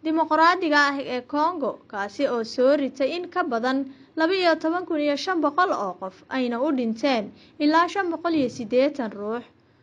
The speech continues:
Cudurkani ayaa laga helay caasimadda Kinshasa ee gobolka ay colaaduhu ka jiraan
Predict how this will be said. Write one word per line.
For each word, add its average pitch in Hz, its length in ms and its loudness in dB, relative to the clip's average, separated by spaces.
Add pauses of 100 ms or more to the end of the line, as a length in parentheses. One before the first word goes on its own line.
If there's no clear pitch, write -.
(160)
Cudurkani 226 520 -4
ayaa 233 320 0
laga 233 200 -2
helay 240 320 -2
caasimadda 247 680 -2 (180)
Kinshasa 294 680 2
ee 262 80 -2
gobolka 262 420 -4
ay 240 220 -2
colaaduhu 269 520 2
ka 349 140 -4
jiraan 302 460 0